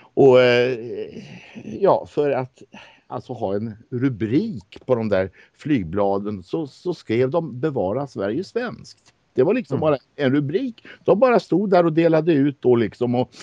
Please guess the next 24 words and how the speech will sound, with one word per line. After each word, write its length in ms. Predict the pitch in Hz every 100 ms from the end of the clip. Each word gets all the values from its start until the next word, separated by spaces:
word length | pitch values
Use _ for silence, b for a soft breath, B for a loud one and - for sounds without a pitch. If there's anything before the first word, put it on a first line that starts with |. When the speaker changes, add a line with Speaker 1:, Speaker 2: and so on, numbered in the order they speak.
| B B B B -
Speaker 1:
förmodligen 500 | 202 170 151 214 240
var 160 | 170
det 60 | 196
väl 100 | 240
så 160 | - 180
att, 240 | 170 -
eh, 920 | 185 180 175 175 175 170 156 151 156
nå-, 220 | 175 143
någon 260 | 170 160 165
journalist, 800 | 165 175 190 139 131 - - -
eh, 480 | 165 160 151 147 147
någon 180 | 156 139
gång 240 | 127 135
nittonhundraåttio 640 | 131 123 139 101 _ 123
eller 160 | 120 123
där 160 | 113 107 B B _
fick, 460 | 139 - - -
fick, 360 | 123 127 - -
eh, 380 | 127 123 120 120
tag 380 | - 127 135 214
i 120 | 226
ett 100 | -
sånt 260 | 220 202
här, 240 | 151 127